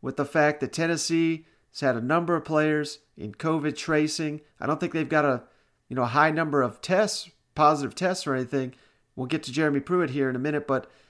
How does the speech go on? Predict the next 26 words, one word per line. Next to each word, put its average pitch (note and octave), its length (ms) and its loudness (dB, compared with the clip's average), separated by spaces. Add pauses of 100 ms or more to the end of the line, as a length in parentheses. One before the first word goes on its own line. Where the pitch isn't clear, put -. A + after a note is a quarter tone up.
(180)
says, C#3 400 2
uh, C3 160 4
they C#3 140 4
got C#3+ 120 4
a B2+ 40 4
lot C#3+ 160 6
of C#3+ 100 2
guys D3 240 2
coming C3+ 260 -4
off G#3+ 320 0
the C#3 80 -8
protocol C3 760 0 (240)
that'll B2 200 -2
be, B2+ 360 -2 (240)
they A2+ 100 -10
should G3 360 2
be G#3 120 -2
good F#3 200 2
to F#3+ 60 0
go D3 420 0 (120)
by A2 120 -6
the A2 80 -6
time D#3 340 -2
the C3+ 60 0
game D3 300 -2
arrives, C3+ 520 2